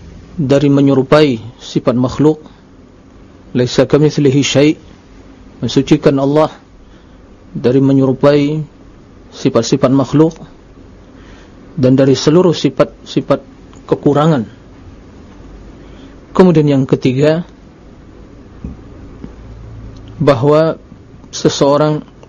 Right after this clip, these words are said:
ya, memutus harapannya untuk mengetahui hakikat sifat. Artinya, tidak akan mungkin hakikat sifat itu diketahui.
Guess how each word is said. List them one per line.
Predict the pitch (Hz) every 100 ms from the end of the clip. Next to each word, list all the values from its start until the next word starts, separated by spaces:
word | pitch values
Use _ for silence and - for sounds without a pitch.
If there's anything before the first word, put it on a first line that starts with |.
| - - - - - - - - - - - - - - - - - - -
ya, | 135 139 - -
memutus | 202 147 165 165 160 -
harapannya | 151 143 175 165 160
untuk | - 170 160 170 160 - - - - - - - -
mengetahui | - 151 151 135 - 160 131 156 156
hakikat | - 139 147 - 127
sifat. | 143 131 120 - - - - - - - - - - -
Artinya, | 139 117 139 147 160 170 - - - - - -
tidak | - 147 131 131
akan | 131
mungkin | 147 160 160 151 147 - - - - -
hakikat | - - 160 143 -
sifat | 156 - 147 147
itu |
diketahui. | 160 151 147 160 127 131